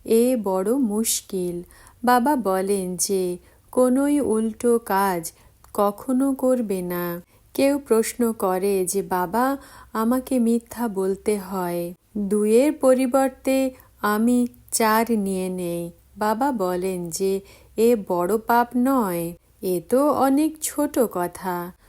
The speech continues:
আজকের তো দুনিয়াই হলো মিথ্যা। সব থেকে বড় পাপী হলো যারা বিকারে যায়,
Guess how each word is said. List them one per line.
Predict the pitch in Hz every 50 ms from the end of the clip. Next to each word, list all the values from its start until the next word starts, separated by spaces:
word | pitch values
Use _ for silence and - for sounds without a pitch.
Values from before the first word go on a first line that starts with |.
| _ _ _
আজকের | - 185 180 180 175 165 - - - - 254 262 247 254 -
তো | - 294 294 294 294 285 - _ _ _ - 214
দুনিয়াই | 220 240 240 233 240 247 247 247 262 285
হলো | 277 - - 285 285 277 311
মিথ্যা। | 285 233 202 190 180 - _ - - 202 196 180 180 180 180 175 _ - - - - _
সব | - - - 254 254 254 - - -
থেকে | - 277 262 - 277 269
বড় | 240 202 214 208 208 208 214 226 226 226 226 - - - _ _ _ _
পাপী | - 214 208 202 202 202 - - 233 233 220 - - -
হলো | 233 240 233 214 202 185 180 175 170 _ _ _ _ _ - 226
যারা | 208 - 240 233 233 233 247 254
বিকারে | 208 190 202 196 196 - 220 214 214 220 220 208
যায়, | - - 185 180 180 180 175 175 175 175